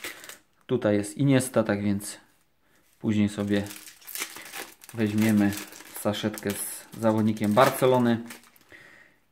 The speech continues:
I zaczynamy. No i od razu, moi drodzy, brameczka na jeden zero dla Milano. Strzela oczywiście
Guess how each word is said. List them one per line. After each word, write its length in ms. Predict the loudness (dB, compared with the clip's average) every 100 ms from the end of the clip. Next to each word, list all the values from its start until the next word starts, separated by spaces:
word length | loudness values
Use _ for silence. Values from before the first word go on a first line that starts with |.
| _ -6
I 120 | 2
zaczynamy. 720 | 2 2 2 4 6 4 0 -14 _ _ _ _ _ _ -20 -20 -20 _ _ _ _ _ _ _ _ _ _ _ _
No 120 | 2 6
i 160 | 8
od 140 | 8 10
razu, 400 | 8 8 6 6
moi 200 | 6 8
drodzy, 480 | 8 8 8 8
brameczka 640 | 8 8 8 6 4 6 6
na 120 | 8
jeden 300 | 8 8 6
zero 220 | 6 6
dla 160 | 8 8
Milano. 600 | 8 8 8 6 6 2 -8
Strzela 640 | -14 4 8 10 8 6 0 -16 _ -10
oczywiście 800 | -6 -4 -2 0 0 0 0 0